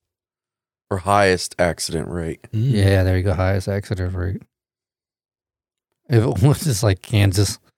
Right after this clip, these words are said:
Speaker 2: Kansas City. Oh my gosh.
Speaker 3: Worst, highest accident rate in the world. Africa.
Speaker 2: Word?
Speaker 3: Mm-hmm.
Speaker 2: Huh.
Speaker 3: Highest, uh, the, oh, the risk of dying as a result of a road traffic injury. That's not what I was looking for.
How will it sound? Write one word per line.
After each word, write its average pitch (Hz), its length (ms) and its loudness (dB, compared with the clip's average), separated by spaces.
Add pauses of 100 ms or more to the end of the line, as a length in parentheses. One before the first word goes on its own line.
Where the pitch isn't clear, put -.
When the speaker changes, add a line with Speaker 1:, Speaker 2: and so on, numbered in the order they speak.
(120)
Speaker 2:
Kansas 117 460 0
City. 107 380 -2
Oh 113 120 2
my 101 160 -4
gosh. 110 480 -4 (840)
Speaker 3:
Worst, 120 300 2
highest 120 320 2
accident 101 440 0
rate 95 200 0
in 92 40 -4
the 92 80 -2
world. 90 440 -2 (800)
Africa. 117 420 2 (680)
Speaker 2:
Word? 311 500 2
Speaker 3:
Mm-hmm. 131 280 2 (920)
Speaker 2:
Huh. 156 140 0 (640)
Speaker 3:
Highest, 110 380 4 (100)
uh, 113 400 6
the, 113 340 0
oh, 127 160 4
the 107 80 0
risk 127 220 2
of 87 80 -8
dying 104 340 4
as 95 100 2
a 95 60 0
result 98 380 4 (420)
of 101 80 -2
a 98 60 0
road 98 260 4
traffic 101 340 2
injury. 92 240 2
That's 107 160 -2
not 92 100 0
what 82 80 -4
I - 20 -2
was 82 100 -4
looking 87 180 -4
for. 95 240 -6